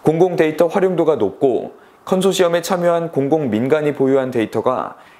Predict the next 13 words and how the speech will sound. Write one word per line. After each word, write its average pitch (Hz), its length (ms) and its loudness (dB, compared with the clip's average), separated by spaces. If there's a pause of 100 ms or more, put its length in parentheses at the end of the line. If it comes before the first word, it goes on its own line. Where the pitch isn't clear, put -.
(120)
해당 180 260 0
분야 165 200 0
전체를 151 540 -2
아우를 131 300 -2
수 - 160 -8
있도록 113 500 -2 (220)
상호 185 360 -2
보완적으로 151 640 0
구성된 151 460 -2
점 131 240 -4
등이 117 400 -4
높이 147 320 0
평가됐습니다. 107 1080 -2